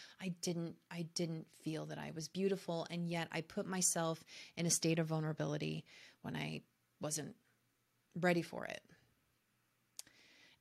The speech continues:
And I don't think that we're ever really ready when negative things happen to us. We think that we're ready, and I'm gonna get to that in a moment because there's something that's,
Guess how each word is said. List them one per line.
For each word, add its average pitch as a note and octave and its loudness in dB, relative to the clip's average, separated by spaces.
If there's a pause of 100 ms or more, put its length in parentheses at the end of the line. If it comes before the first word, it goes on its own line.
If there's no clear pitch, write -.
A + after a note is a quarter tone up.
(100)
And G3+ 12
I G#3 4
don't B3 4 (200)
think A3+ 4
that G3 8
we're G3 4
ever A#3+ 4
really F4 6
ready F4+ 8
when E4+ 4
negative E4+ 4
things F4 0
happen E4 2
to F4 2
us. F4 2
We C4 6
think B3+ 0
that D4+ 4
we're D4+ 0
ready, D4+ 6
and B3 6
I'm A3+ 6
gonna A3 6
get G3 4
to A3 0
that G#3 6
in F#3+ -4
a F3+ 0
moment F#3+ 2
because F#3+ 0
there's F3+ 4
something F3 0
that's, - 0